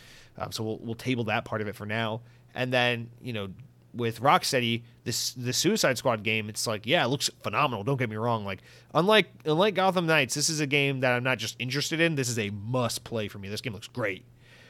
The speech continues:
Uh, but, dude, it took you, like, twelve, thirteen years.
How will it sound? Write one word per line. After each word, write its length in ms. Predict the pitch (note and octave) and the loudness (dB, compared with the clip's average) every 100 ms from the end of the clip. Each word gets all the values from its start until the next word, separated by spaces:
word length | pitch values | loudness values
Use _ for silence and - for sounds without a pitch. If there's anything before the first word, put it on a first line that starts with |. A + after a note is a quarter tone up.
| - - | -20 -8
Uh, 240 | - G#2 | -6 -4
but, 320 | G2 B2+ A#2 - - - _ _ _ - | -4 0 0 0 -10 -20 _ _ _ -4
dude, 180 | C3 C#3 | 0 0
it 100 | G#2+ | -2
took 320 | - B2+ C#3+ | -4 -2 -2
you, 100 | A#2 | -2
like, 340 | G2+ G2 F#2+ - _ | -2 -4 -6 -14 _
twelve, 360 | - A#2+ A#2+ A#2 | -4 2 2 2
thirteen 440 | B2 A#2 - A#2 | -4 -4 -4 -6
years. 540 | G2+ B2 C3 - - | -4 -4 -4 -6 -16